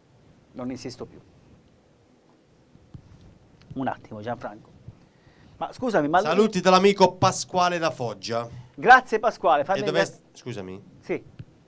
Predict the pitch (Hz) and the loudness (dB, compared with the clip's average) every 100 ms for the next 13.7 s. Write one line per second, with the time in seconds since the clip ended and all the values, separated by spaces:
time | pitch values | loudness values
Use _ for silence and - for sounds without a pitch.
0 | _ _ _ - 127 131 185 202 - _ | _ _ _ -10 -6 -2 -2 -4 -8 _
1 | _ 143 143 131 - 147 - _ _ - | _ -8 -8 -8 -12 -20 -20 _ _ -12
2 | 156 165 127 143 170 180 175 143 147 165 | -12 -12 -16 -14 -14 -14 -14 -14 -12 -12
3 | 190 127 - - - _ _ _ _ _ | -12 -12 -16 -20 -20 _ _ _ _ _
4 | 113 110 - 156 123 123 123 _ 190 - | -16 -14 0 2 2 -2 -14 _ -14 -14
5 | _ _ _ - 131 110 113 113 117 - | _ _ _ -2 -2 -4 -8 -10 -12 -10
6 | 135 131 98 - - 127 143 131 123 127 | -8 -6 -8 -8 -6 -2 -2 -2 -2 0
7 | 123 131 123 - 139 110 101 107 _ _ | 0 0 -4 -2 0 0 0 -10 _ _
8 | _ _ _ _ _ _ _ _ _ _ | _ _ _ _ _ _ _ _ _ _
9 | _ _ _ _ _ _ _ _ _ _ | _ _ _ _ _ _ _ _ _ _
10 | _ _ _ _ _ _ _ _ _ _ | _ _ _ _ _ _ _ _ _ _
11 | _ _ _ _ _ 165 156 190 175 175 | _ _ _ _ _ -6 -4 -2 -2 -2
12 | 196 208 208 202 202 196 196 143 135 156 | -4 -4 -2 0 0 0 -2 -2 -2 -4
13 | 170 147 120 139 160 123 101 | -2 -4 -4 0 0 0 -4